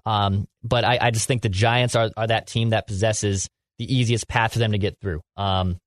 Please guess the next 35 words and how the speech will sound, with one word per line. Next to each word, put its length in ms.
hopefully 380
I 140
am 120
not 180
completely 360
old 180
tweets 260
exposing 440
myself 400
here 180
in 100
two 200
weeks' 220
time, 300
uh, 200
when, 200
when, 140
if 100
the 100
Vikings 320
do 140
lose 240
that 200
game. 220
Uh, 140
so 280
going 340
into 200
that 240
Bears 260
game 200
too, 180
Randy, 240
the, 300
the 260